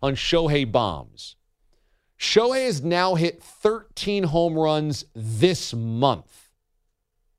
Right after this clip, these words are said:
Shohei, again, has thirteen home runs this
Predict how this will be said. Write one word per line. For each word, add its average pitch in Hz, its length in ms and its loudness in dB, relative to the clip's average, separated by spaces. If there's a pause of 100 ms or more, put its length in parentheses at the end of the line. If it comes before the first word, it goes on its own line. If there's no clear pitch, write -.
(580)
Shohei, 214 460 0
again, 170 480 0 (440)
has 160 300 0
thirteen 247 840 -2
home 185 480 0
runs 160 600 0 (380)
this 113 800 2